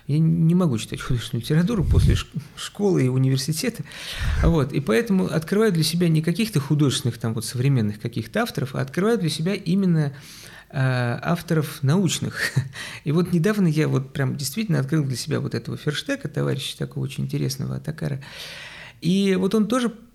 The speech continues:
правильно упомянул о, вскользь в одной из своих работ относительно, э, так называемого дерматогелиотического континуума. Вот по-русски щас попытаюсь объяснить.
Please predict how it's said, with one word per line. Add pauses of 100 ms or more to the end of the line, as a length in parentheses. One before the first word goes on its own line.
(320)
правильно
упомянул
о,
вскользь (120)
в
одной
из
своих
работ
относительно, (920)
э,
так
называемого
дерматогелиотического
континуума. (760)
Вот
по-русски
щас
попытаюсь
объяснить.